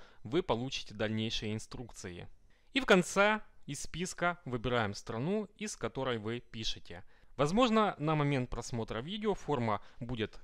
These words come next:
немножко отличаться от той, которую я показываю. В общем, нажимаете на кнопку "Отправить".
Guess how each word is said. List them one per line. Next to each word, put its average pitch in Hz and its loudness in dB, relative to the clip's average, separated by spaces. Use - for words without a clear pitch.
немножко 117 0
отличаться 175 2
от 165 -6
той, 160 -2
которую 135 -4
я 127 0
показываю. 110 -2
В 156 4
общем, 160 6
нажимаете 156 6
на 123 4
кнопку 101 -6
"Отправить". 123 0